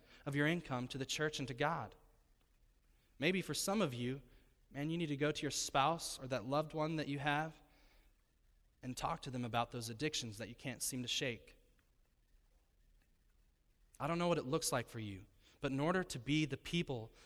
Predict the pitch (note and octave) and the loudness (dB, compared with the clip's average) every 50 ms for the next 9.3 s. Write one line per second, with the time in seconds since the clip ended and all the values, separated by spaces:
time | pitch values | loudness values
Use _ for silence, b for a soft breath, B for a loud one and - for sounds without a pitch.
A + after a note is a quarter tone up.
0 | b b - C3 - - - C3+ C#3+ D#3 D#3 B2+ C3 B2 - - - - - D3+ | b b -4 -4 -4 2 6 8 10 10 10 8 4 -2 -4 -4 -2 2 4 4
1 | D3 C3 B2+ - - - C3 A2+ B2 B2+ B2 A#2 B B B B C3+ C#3+ D3+ D#3+ | 4 4 0 -4 -4 -6 -6 -2 -2 0 0 -2 B B B B 0 2 2 2
2 | E3+ C3+ D3 C#3 C#3+ C#3+ C#3+ C#3+ - - - - - F3+ G#3 A3+ G#3+ E3 C3 A2 | 2 0 0 2 2 0 0 -2 -6 -6 -6 -2 2 4 6 8 8 8 6 6
3 | G#2 A2 - - b b b b b C3+ B2 B2 C#3 C#3+ C#3 C#3 B2 - - - | 2 -4 -8 -14 b b b b b -4 0 4 6 6 6 6 2 -2 -2 0
4 | - C3 A#2+ A#2 - - - A#2 A2 A2+ A2 G#2+ G#2+ - - - - _ _ _ | 0 0 0 0 -4 -6 -6 -6 -6 -6 -6 -6 -6 -10 -16 -20 -20 _ _ _
5 | _ _ _ - _ - C3+ C#3 D#3+ D3+ - - - - - - - - - D3 | _ _ _ -20 _ -4 -2 2 2 2 0 0 -2 0 2 2 2 2 2 0
6 | D3 - - B2+ B2 - - b b b - - - D#3 D#3+ - D3 D3 D3+ C3 | 0 2 -2 -2 -2 -2 -6 b b b -2 2 2 2 2 4 4 2 2 2
7 | A#2+ - - - - _ _ _ _ _ _ - - _ _ - C3+ B2+ C3 B2+ | 0 -6 -20 -20 -20 _ _ _ _ _ _ -20 -20 _ _ -10 -4 -4 -4 -4
8 | - - - F3+ E3 - C3 A2+ A#2+ B2 - - - - - - - E3+ E3 B2 | -4 -2 -2 -2 -2 -2 -4 -6 -6 -10 -12 -14 -14 -12 -8 -2 0 0 0 0
9 | G#2 - - - - - | -2 -6 -8 -8 -8 -10